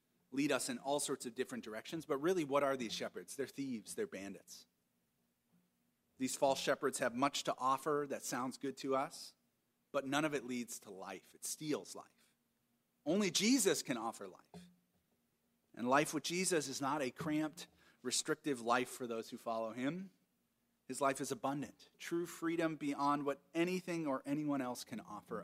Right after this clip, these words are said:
us. So if we desire freedom, only Jesus can offer it. Being in relationship with Jesus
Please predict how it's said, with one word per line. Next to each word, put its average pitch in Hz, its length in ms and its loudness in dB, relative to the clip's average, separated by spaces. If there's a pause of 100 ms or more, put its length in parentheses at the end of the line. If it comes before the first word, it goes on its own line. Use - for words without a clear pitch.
us. - 380 -12 (640)
So 156 140 2
if 131 100 0
we 214 140 4
desire 165 500 6
freedom, 131 600 -6 (840)
only 151 220 0
Jesus 139 380 -2
can 110 140 -8
offer 92 260 -10
it. 90 80 -18 (1120)
Being 151 240 2
in 151 100 4
relationship 131 680 0
with 139 100 -10
Jesus 110 580 -10